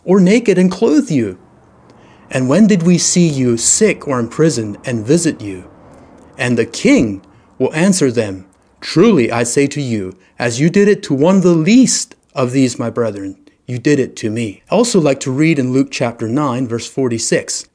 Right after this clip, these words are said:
"And an argument came in among them who might be the greater of them." And seeing the argument of their heart, Jesus took a child and set him beside him, and said to them,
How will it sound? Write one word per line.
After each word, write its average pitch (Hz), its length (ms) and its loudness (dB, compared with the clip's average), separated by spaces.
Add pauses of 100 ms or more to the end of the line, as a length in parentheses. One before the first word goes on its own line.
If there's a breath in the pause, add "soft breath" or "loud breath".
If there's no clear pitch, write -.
(640)
"And 165 140 2
an 185 100 2
argument 214 540 2
came 175 260 0
in 185 340 2
among 151 440 2
them 117 400 -2 (220 soft breath)
who 165 200 0
might 170 460 0
be 160 160 2
the 135 100 0
greater 151 580 0
of 107 260 -12
them." 98 280 -8 (460)
And 160 200 0
seeing 285 300 4
the 226 120 0
argument 185 540 2
of 151 160 -2
their 131 120 0
heart, 202 380 0
Jesus 185 360 0
took - 220 -6
a 135 60 -2
child 160 480 0
and 117 100 -2
set 165 340 -2
him 139 200 -4
beside 151 500 0
him, 104 280 -14 (300 soft breath)
and 135 180 -2
said 165 300 -2
to 135 100 0
them, 101 340 -6